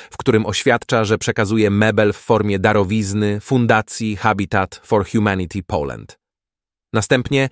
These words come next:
mebel zostaje przetransportowany do magazynku, po czym fundacja podejmuje decyzję, czy mebel można niezwłocznie przekazać któremuś ze swoich podopiecznych. Rozważania.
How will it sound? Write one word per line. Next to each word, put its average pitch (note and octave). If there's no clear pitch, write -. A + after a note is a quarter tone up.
mebel A#2+
zostaje A2
przetransportowany A2
do G#2+
magazynku, F#2+
po B2+
czym B2+
fundacja C#3
podejmuje A#2+
decyzję, A2
czy B2
mebel A#2+
można A2+
niezwłocznie A2
przekazać G#2
któremuś G2+
ze G#2
swoich G2+
podopiecznych. F#2+
Rozważania. G#2